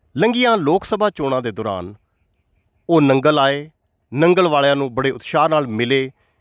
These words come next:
ਕਿੱਕਲੀ ਪਾਈ ਤੇ ਚਲੇ ਗਏ। ਪਰ ਸ਼ਾਇਦ ਉਹਨਾਂ ਨੂੰ ਭੁੱਲ ਗਿਆ ਕਿ ਉਹਨਾਂ ਨੇ ਇੱਕ ਵਾਅਦਾ ਕੀਤਾ ਸੀ।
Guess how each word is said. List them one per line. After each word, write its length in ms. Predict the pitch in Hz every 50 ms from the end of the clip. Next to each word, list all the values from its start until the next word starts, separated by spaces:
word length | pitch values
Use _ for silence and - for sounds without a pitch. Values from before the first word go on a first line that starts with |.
| _ _ _ _ -
ਕਿੱਕਲੀ 340 | - - - 196 190 196
ਪਾਈ 460 | 180 - 135 120 123 131 135 143 147 143 _ _
ਤੇ 80 | - 135 - _
ਚਲੇ 260 | - 120 98 95 85
ਗਏ। 220 | 76 - - - _ _ _ _ _ _ _ _ _ _ _ _ _ _
ਪਰ 100 | 196 202
ਸ਼ਾਇਦ 440 | 190 - - 175 160 170 196 196 196
ਉਹਨਾਂ 160 | 196 196 190
ਨੂੰ 100 | 190 160 -
ਭੁੱਲ 200 | - 139 117 113
ਗਿਆ 300 | 123 139 139 131 123 139 -
ਕਿ 80 | - 151
ਉਹਨਾਂ 300 | - 156 165 170 165 147
ਨੇ 80 | 139
ਇੱਕ 220 | 131 147 135 - 135
ਵਾਅਦਾ 320 | 104 104 104 107 127 117
ਕੀਤਾ 320 | - - 92 - - 92 85
ਸੀ। 140 | - -